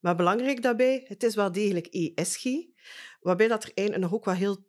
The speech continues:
twee heel belangrijke thema's volgen. Dat is de S.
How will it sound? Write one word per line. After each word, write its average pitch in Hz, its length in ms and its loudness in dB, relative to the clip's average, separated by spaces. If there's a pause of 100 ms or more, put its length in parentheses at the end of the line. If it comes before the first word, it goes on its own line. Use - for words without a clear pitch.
(100)
twee 220 180 0
heel 196 180 2
belangrijke 180 520 -2
thema's 151 400 -4
volgen. 190 480 -4 (460)
Dat 165 240 0
is 156 140 0
de - 320 -4
S. - 340 -8